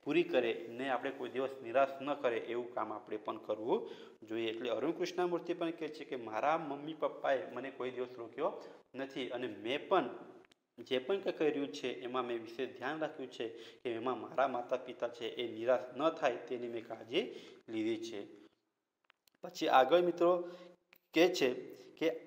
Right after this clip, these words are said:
"I always inform them about everything that I did and took their advice before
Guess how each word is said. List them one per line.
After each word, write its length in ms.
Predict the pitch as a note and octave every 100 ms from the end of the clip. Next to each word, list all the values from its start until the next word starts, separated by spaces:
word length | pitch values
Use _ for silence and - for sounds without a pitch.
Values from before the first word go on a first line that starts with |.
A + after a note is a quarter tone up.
| D3+ F#3
"I 60 |
always 680 | C3+ C3+ E3+ A3 A3 - D3+
inform 500 | D3 - D#3 D#3 B2
them 600 | A2 B2+ C#3 B2+ - A#2+
about 440 | B2+ B2+ - C3
everything 600 | - - G3 - D#3+ D3+
that 200 | A#2+ A#2+ - -
I 120 | A2+
did 240 | A2+ B2 B2+
and 520 | - A2 G#2+ - D#3+
took 140 | F#3 F#3 F3+ B2+
their 340 | A#2+ A#2+ A2+
advice 600 | A2+ C3 D3+ - B2 A#2+
before 840 | A#2+ - - _ - D3 B2 D3+